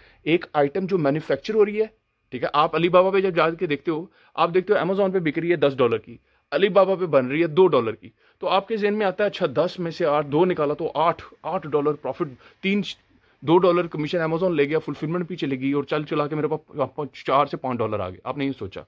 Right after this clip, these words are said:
लेकिन रियलिटी में ऐसा नहीं है। रियलिटी में क्या हो रहा है, दो डॉलर का आइटम है, आपने अगर उसको सी से मंगवा रहे हैं या एयर से मंगवा रहे हैं, इसके ऊपर भी उसकी कॉस्ट डिपेंड कर रही है। अगर आप सी से मंगवा रहे हैं, हो सकता है उसकी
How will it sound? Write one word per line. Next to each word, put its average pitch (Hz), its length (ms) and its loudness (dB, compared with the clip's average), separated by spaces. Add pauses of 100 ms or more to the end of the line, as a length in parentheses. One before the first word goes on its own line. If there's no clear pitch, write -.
(340)
लेकिन 165 160 -2
रियलिटी 156 300 2
में 190 120 -2
ऐसा 170 160 -4
नहीं 170 160 -4
है। 104 120 -10 (500)
रियलिटी 180 360 4
में 262 140 0
क्या 196 120 0
हो 147 100 2
रहा 131 100 0
है, 170 140 -4 (280)
दो 156 160 4
डॉलर 220 300 4
का 214 100 2
आइटम 156 260 0
है, - 320 -12 (340)
आपने 233 500 2
अगर 233 180 0
उसको 240 240 -8
सी 226 360 -4
से 277 120 -4
मंगवा 214 320 4
रहे 202 120 2
हैं 208 80 0
या 220 120 2 (100)
एयर 185 180 4
से 190 120 -4
मंगवा 165 240 0
रहे 165 120 0
हैं, 185 140 -8 (160)
इसके 202 200 -8
ऊपर 202 160 -4
भी 196 260 -6
उसकी 180 200 -16
कॉस्ट 147 300 -4
डिपेंड 117 260 -6
कर 113 160 -8
रही 92 120 -10
है। 78 120 -20 (680)
अगर 170 180 2
आप 202 120 2
सी - 320 -6
से 247 100 -4
मंगवा 226 280 4
रहे 214 120 4
हैं, 202 60 -2
हो 170 120 -2
सकता 185 220 -6
है - 20 -4
उसकी 196 240 -10